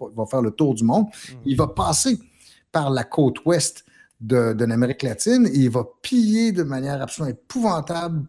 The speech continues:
Speaker 1: tous les comptoirs que les Espagnols ont dans cette région-là, qui contient des richesses fabuleuses, parce que non seulement vous avez les richesses qui arrivent d'Asie, mais vous avez en plus tout le produit des mines et du pillage qui continue, qui se retrouve concentré dans cette région-là.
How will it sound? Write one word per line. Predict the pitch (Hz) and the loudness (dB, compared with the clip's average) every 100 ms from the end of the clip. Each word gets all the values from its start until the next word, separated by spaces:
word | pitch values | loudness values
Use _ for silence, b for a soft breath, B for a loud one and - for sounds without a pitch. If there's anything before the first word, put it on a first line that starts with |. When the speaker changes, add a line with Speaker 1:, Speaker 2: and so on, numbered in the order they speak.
| - | -2
Speaker 1:
tous | 202 196 | -2 0
les | 151 120 | -4 -4
comptoirs | - 160 135 147 151 156 139 - | -6 -6 -4 -2 0 0 -2 -4
que | 135 | -2
les | 123 123 | 0 -2
Espagnols | - 120 123 139 139 - | -4 -2 2 2 0 -2
ont | 143 135 | -2 0
dans | 120 | -2
cette | 123 113 | -4 -4
région-là, | 120 110 104 185 B B B | -4 -2 -2 -2 B B B
qui | - | -12
contient | - 156 165 196 | -2 0 2 2
des | 165 | 2
richesses | 123 - 170 - | 2 0 -2 0
fabuleuses, | 135 127 202 240 - | 0 2 2 2 0
parce | 175 | -2
que | - 135 B B B 156 | -2 -4 B B B 0
non | 226 | 2
seulement | 226 226 202 214 | 4 4 4 4
vous | |
avez | 190 180 | 4 4
les | 175 | 4
richesses | 139 - 180 | 2 0 0
qui | 170 | 0
arrivent | 147 160 | 0 2
d'Asie, | 147 127 123 285 - B B - | 0 0 2 0 -2 B B -2
mais | 139 | -2
vous | 156 | -2
avez | 151 | -4
en | 147 123 | -4 -4
plus | 214 208 | -2 -4
tout | - - | -6 -6
le | 131 | -6
produit | - 160 131 190 | -2 -2 0 0
des | 151 135 | 2 2
mines | 131 208 190 | 2 2 2
et | |
du | 135 107 | 0 -4
pillage | - 139 147 180 165 - | -6 -2 -2 -4 -6 -8
qui | - | -10
continue, | - 131 - 131 214 220 B B B - | -8 -6 -4 0 0 -2 B B B -8
qui | - | -4
se | - | -2
retrouve | 127 123 170 - | -2 -2 -2 -4
concentré | - 202 180 170 135 - 196 | -4 -4 -4 -6 -8 -8 -6
dans | 151 | -6
cette | - 120 | -8 -10
région-là. | - 107 107 90 | -12 -12 -12 -16